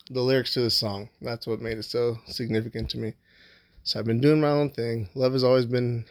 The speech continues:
uh, has always had a way of finding bad timing my whole life. Like, <laughs> you know,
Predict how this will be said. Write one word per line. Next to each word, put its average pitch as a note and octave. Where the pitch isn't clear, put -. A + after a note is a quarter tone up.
uh, C3
has B2+
always B2+
had A#2+
a A#2+
way A#2+
of A2+
finding A#2+
bad A#2
timing A2
my C3
whole C3
life. G2+
Like, A#2
<laughs> -
you D3
know, A3